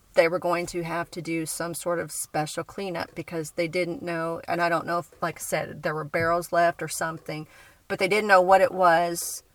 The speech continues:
that they encountered that was going to have to be cleaned up. Somewhere the city of Boonville got involved as well with this site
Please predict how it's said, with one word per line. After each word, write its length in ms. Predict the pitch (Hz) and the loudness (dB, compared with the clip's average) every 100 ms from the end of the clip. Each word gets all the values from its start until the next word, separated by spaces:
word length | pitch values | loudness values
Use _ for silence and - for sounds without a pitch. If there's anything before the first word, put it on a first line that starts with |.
| _ | _
that 160 | - 180 | -4 -2
they 160 | 165 160 | -2 -4
encountered 560 | 170 190 160 160 175 | -6 -2 -2 0 -2
that 120 | - - | -4 -4
was 140 | 160 | -8
going 240 | - 185 | -6 -6
to 80 | 160 | -4
have 160 | 156 - | -6 -6
to 80 | - _ | -14 _
be 120 | 165 | -14
cleaned 380 | 156 - 160 160 | -12 -12 -10 -6
up. 320 | - 160 - - - _ _ _ _ _ _ _ _ | -2 -2 -2 -8 -20 _ _ _ _ _ _ _ _
Somewhere 880 | - - 214 226 226 185 175 185 175 - _ _ _ _ _ _ _ _ | -4 2 4 2 2 0 0 -2 -2 -8 _ _ _ _ _ _ _ _
the 60 | 170 | -8
city 380 | - 196 175 | -6 -6 -4
of 120 | 180 156 | -4 -2
Boonville 460 | 214 226 175 165 | -2 -2 0 0
got 240 | 170 165 165 | 2 0 0
involved 520 | 160 160 160 165 160 | -4 -2 0 -2 -4
as 140 | 151 | -6
well 300 | 160 196 165 | -2 2 2
with 180 | 160 175 | 0 -6
this 280 | 175 214 277 | -2 0 2
site 640 | - - 82 - - - | 2 0 -2 -6 -16 -20